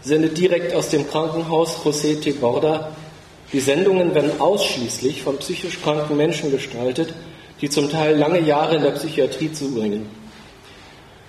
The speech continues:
Sie berichten in den Sendungen von ihrem Alltag,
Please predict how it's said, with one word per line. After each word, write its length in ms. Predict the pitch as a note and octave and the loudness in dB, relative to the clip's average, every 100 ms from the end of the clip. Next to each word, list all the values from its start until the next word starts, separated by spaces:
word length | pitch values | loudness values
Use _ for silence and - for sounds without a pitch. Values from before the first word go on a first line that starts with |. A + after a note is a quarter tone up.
| - - - - | -20 -20 -18 -4
Sie 120 | C3 | 0
berichten 400 | C3+ D#3 E3 - | 2 2 2 2
in 340 | D3+ D3 C3+ G#2+ | 2 4 2 2
den 160 | C3+ | 2
Sendungen 400 | B2+ C#3 E3 D#3+ | 2 2 2 2
von 160 | D3 B2+ | 0 0
ihrem 220 | B2 B2+ | 2 2
Alltag, 460 | A2 D3 D#3 D#3+ | 2 2 0 0